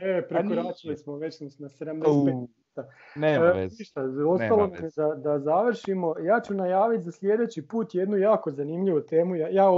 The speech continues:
Speaker 1: ja obožavam tu temu. To je Europska liga dva i šta ona donosi. Znači, imat ćemo novu, novu, novu, novo, totalno novo natjecanje. Ne još na godinu, nego za dvije godine,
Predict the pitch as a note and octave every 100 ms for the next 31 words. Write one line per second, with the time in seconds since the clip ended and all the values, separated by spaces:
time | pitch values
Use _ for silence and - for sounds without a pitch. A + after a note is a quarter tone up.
0 | F#3 F3+ F#3+ D#3+ D3+ E3 E3+ C#3+ B2 B2
1 | _ _ _ _ F3 E3+ D3+ D#3+ G3 G3+
2 | F#3+ F#3+ D#3+ F3 G3 G#3 G3+ - D#3+ F3+
3 | F3+ C#3+ D#3+ F3 C#3+ - E3 D3+ D3 C3
4 | C3 B2+ - - _ _ _ _ D#3 D#3+
5 | D#3+ D3+ F#3+ E3 G3 G#3 E3 D#3 D3+ C#3
6 | - C3+ D3 G3+ G3 D3 C3+ E3 E3+ C#3+
7 | B2+ - _ _ C#3 D#3 C3+ A#2+ B2 C#3
8 | C#3+ C#3 E3+ E3 C3+ C#3+ D#3+ C#3 C3+ C3+
9 | D3 - C3 B2+ B2+ - _ _ D3+ F3
10 | E3 D#3+ D#3+ E3 G3+ F3 E3+ D#3+ D3 C#3+
11 | C#3 C3 D3 B2 C3+ F#3 G3+